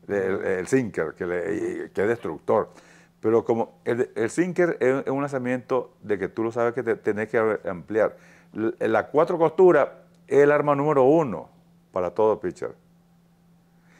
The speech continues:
Speaker 1: El sinker es para quebrar bate,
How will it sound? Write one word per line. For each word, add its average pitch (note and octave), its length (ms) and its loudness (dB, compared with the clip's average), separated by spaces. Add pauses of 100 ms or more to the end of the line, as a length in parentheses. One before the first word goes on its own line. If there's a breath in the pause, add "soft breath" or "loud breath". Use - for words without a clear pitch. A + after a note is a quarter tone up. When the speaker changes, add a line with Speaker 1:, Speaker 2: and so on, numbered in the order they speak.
(920 soft breath)
Speaker 1:
El A2+ 140 2
sinker D#3+ 560 0 (520)
es D3+ 220 2 (200)
para A#2 480 0 (640)
quebrar A#2+ 440 4
bate, C#3 600 0